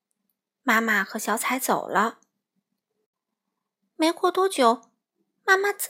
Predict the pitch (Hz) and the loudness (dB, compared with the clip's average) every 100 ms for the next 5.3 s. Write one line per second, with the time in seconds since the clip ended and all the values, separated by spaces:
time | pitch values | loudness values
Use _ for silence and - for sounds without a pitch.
0 | 523 - 202 196 214 226 226 214 - - | -4 -2 0 2 2 2 2 2 0 -6
1 | _ _ _ _ _ - - 277 277 _ | _ _ _ _ _ -8 2 2 2 _
2 | _ _ _ _ _ _ _ _ _ _ | _ _ _ _ _ _ _ _ _ _
3 | - - 254 254 269 247 311 320 349 339 | -10 -4 -2 -2 -6 -4 -4 -2 -2 0
4 | 302 240 - _ _ _ _ _ _ _ | 0 0 -2 _ _ _ _ _ _ _
5 | _ - 339 | _ -4 2